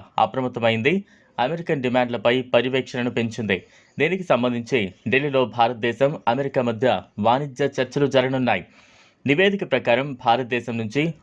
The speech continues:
ఆటోమొబైల్స్, విస్కీ, జంజు పరంగా మార్పు చేసిన ఆహార ఉత్పత్తుల కోసం భారత మార్కెట్లోకి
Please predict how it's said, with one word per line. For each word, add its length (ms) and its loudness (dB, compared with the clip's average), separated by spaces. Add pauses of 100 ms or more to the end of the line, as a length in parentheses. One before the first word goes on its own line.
ఆటోమొబైల్స్, 720 2
విస్కీ, 460 0 (280)
జంజు 260 2
పరంగా 340 2
మార్పు 360 2
చేసిన 320 0
ఆహార 300 2
ఉత్పత్తుల 440 0
కోసం 420 0 (320)
భారత 380 -2
మార్కెట్లోకి 920 0